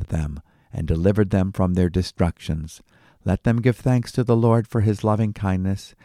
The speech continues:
and his wonders to the sons of men, in verses twenty and twenty-one. Whether on land or at sea, in verses twenty-three through thirty, God has proven himself to be faithful to answer when his people cry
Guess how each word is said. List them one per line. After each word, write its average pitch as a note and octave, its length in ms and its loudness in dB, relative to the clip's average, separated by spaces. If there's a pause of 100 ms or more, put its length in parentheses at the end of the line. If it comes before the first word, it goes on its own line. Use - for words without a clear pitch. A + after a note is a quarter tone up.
(180)
and E2 140 -2
his D#2+ 220 -2
wonders F#2 600 0
to - 140 -4
the D#2+ 140 -2
sons F2 460 -2
of F2 160 -4
men, E2+ 360 -2 (540)
in - 160 -6
verses E2 320 -4
twenty E2+ 420 -2
and D#2+ 160 -6
twenty-one. E2 720 -2 (720)
Whether G2 340 4
on E2 200 0
land F#2+ 500 2
or G2+ 320 2
at G#2+ 220 -2
sea, E2 480 0 (260)
in E2 140 -6
verses D#2+ 260 -6
twenty-three F2 600 -2
through F2 220 0
thirty, E2 500 0 (500)
God F2 280 -2
has E2 180 -4
proven A2 380 4
himself A2 440 2
to - 80 -4
be G2+ 140 2
faithful F2+ 460 0
to - 240 -8
answer G2 340 0
when E2+ 160 0
his D#2 140 -4
people F#2+ 320 -2
cry F#2 260 -2